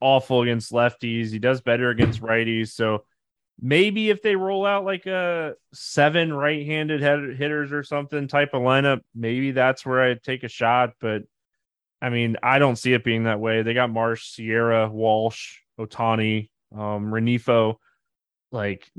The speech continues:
I, I just don't see them going right-handed heavy here. So for me, I'm gonna pass on Spencer Howard, even against the Angels. And Ohtani, I mean, Texas is a tough offense, but Ohtani is a huge strikeout pitcher on a slate with very limited options.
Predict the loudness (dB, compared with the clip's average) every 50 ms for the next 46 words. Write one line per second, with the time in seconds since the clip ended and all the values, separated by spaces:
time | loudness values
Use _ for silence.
0 | -8 -2 0 2 2 2 0 0 -2 -4 -2 -2 -2 -2 -2 -4 -4 -4 -2 -2
1 | -2 0 -2 -2 0 0 0 0 0 -2 -4 -2 -2 -2 -2 -2 -4 -6 -4 -6
2 | -6 -6 -6 -6 -6 -6 -6 -4 -2 0 2 2 2 0 -2 -2 0 0 2 2
3 | 0 -2 -4 -10 -12 -8 -8 -10 -10 -8 -10 -8 -2 0 2 2 2 2 0 0
4 | -2 -6 -10 _ -8 -4 -2 -2 0 0 0 -2 -2 -2 -4 -2 -2 -2 -2 -2
5 | -2 -2 -2 -2 -4 -4 -4 -4 -4 -8 _ _ _ _ _ _ _ _ _ _
6 | _ _ _ 0 0 0 2 4 4 4 4 4 2 2 2 2 2 2 2 0
7 | -4 -6 _ _ _ -2 -2 -2 -2 -4 -12 -6 -6 -6 0 2 2 2 4 4
8 | 4 4 4 4 2 2 2 0 -2 -8 -12 -14 -14 -16 _ 0 2 4 6 4
9 | 4 2 -2 _ _ -12 -8 -2 0 2 2 2 0 -2 -4 -6 -2 -2 -2 -2
10 | -2 0 0 0 2 2 0 -2 -2 -6 -8 -6 -6 -8 -6 -8 -10 -6 -4 -2
11 | -2 -2 -4 -2 0 2 2 2 0 -2 -4 -4 -4 -4 -2 -2 -2 -2 -4 -10
12 | -16 -16 -16 -16 -20 -20 _